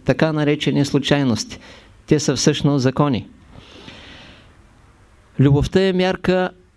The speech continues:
за висшите светове. Но тя също, казва учителя, не познава Бога. Тя само е приближаване.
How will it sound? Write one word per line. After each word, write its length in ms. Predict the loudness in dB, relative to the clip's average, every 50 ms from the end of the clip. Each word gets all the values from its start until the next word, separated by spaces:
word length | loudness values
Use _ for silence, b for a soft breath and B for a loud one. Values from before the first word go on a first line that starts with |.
| _ _ -4
за 180 | 0 2 2 2
висшите 460 | 2 2 0 0 -2 -2 0 0 0
светове. 540 | 2 2 -2 0 0 0 0 0 -2 -2 -6 -12 -20 -20 _ _ _ _ _ _ _ _ _ _ _ -20 _ _ _ -20 _ -20 _ _ -20 -20 -20 -20 -20 -20 -20 _ -20 -20 _ _ -20 -20 _ _ -20 -20 -20 -20 -14 0 4
Но 140 | 4 4 4
тя 180 | 2 -2 -2
също, 400 | 0 0 0 0 0 0 -2 -2
казва 340 | 0 2 0 0 0 0 -2
учителя, 460 | -2 0 -2 0 2 2 2 2 2
не 120 | -2 -2 -2
познава 500 | 0 0 0 0 0 0 0 0 -2 0
Бога. 340 | 0 0 0 0 -2 -4 -4 -12 -18 -20 _ -20 _ _ _ -20 _ -20 _ _ _ -20 _ -20 b b b b b b b b b b b b _ -12 2
Тя 180 | 2 2 2 2
само 420 | 0 0 0 0 0 0 0 0
е 300 | 0 0 0 0 -2 -4 -8 -14 -20 -20 -20 -20 -20 _ -10 0
приближаване. 1080 | 2 4 4 4 2 2 2 2 2 2 2 0 0 0 -2 -2 -2 -2 -2 -4 -6